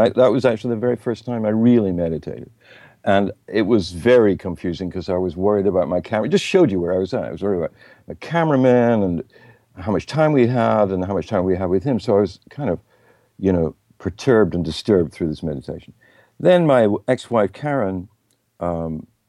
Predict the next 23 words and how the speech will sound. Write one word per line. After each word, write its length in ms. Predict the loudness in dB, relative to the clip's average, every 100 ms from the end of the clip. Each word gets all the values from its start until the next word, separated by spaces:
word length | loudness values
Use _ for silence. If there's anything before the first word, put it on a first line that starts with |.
| _ _ -20
w-, 260 | -20 -20 -18 -18 -18 -12
was 520 | -2 4 4 2 -4 -20 _ _ -14
very 580 | -2 2 4 2 -4 -10 _ _ _ _ _ _ _
into 380 | -8 -6 -6 -8
meditation. 680 | -8 -8 -8 -10 -14 -16 -18
So 200 | -8 -8
she 200 | -4 -4
got 180 | 0 -2
me 80 | -2
to 120 | -2
meditate 420 | 0 0 0 -2
with 120 | -2
her, 200 | -2 0
and 420 | 0 -2 -4 -4 -2
we 140 | 2
usually 300 | 4 4 2
didn't 280 | 2 2 0
end 240 | -4 -6
up 140 | -6 -8
ripping 340 | -8 -8 -8 -2
clothes 300 | 2 2 0
off, 260 | -8 -12 _
unfortunately. 580 | -18 -10 -8 -8 -14 -16